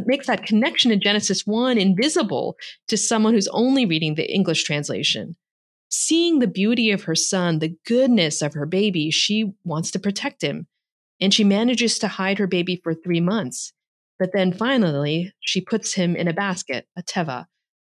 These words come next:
the same Hebrew word that's used for the ark that saves Noah and his family in the flood narratives,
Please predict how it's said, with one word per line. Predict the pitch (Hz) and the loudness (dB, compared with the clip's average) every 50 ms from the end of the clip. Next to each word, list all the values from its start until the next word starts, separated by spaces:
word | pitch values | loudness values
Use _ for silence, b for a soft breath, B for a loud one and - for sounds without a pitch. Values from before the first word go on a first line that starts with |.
| _ _ - | _ _ 0
the | 214 | 0
same | 185 - - - - 277 294 320 320 | 2 2 0 0 0 0 0 0 2
Hebrew | 302 311 285 294 269 | 0 0 0 0 0
word | 214 190 180 170 170 175 170 165 | 0 0 0 0 0 0 0 -2
that's | 160 160 160 - - | -2 -4 -4 -4 -4
used | 180 190 208 208 202 190 185 - | -2 0 2 2 2 2 0 -2
for | - 165 | -6 -6
the | 156 - - - | -6 -6 -6 -4
ark | - 151 160 165 - - | -4 -4 -4 -6 -6 -6
that | 175 180 - | -6 -6 -4
saves | - - 160 156 - - | -4 -4 -2 -2 -2 -2
Noah | 170 180 196 220 233 233 233 233 - | 0 0 0 0 0 0 -2 -2 -4
and | - 165 156 | -2 -4 -2
his | 156 156 - | -2 -4 -4
family | - 156 151 156 156 156 151 | -4 -2 -2 -2 -2 -2 -2
in | 151 | -4
the | 151 143 | -4 -6
flood | - - 226 220 190 | -4 -2 -2 -2 0
narratives, | 180 151 147 135 131 - - - - - - | -2 -2 -4 -4 -6 -6 -6 -6 -8 -8 -10